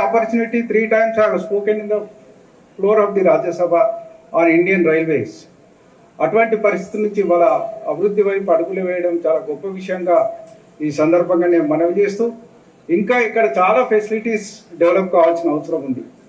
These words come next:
వాస్తవంగా మనది సౌత్ సెంట్రల్ రైల్వే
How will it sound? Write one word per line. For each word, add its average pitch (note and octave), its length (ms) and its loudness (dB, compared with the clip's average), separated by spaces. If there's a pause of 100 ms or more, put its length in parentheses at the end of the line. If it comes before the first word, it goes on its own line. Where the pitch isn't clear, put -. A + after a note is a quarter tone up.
(500)
వాస్తవంగా A#3 680 2 (1500)
మనది A#3 360 2 (1500)
సౌత్ G3 300 2
సెంట్రల్ G#3+ 380 0
రైల్వే G#3 300 2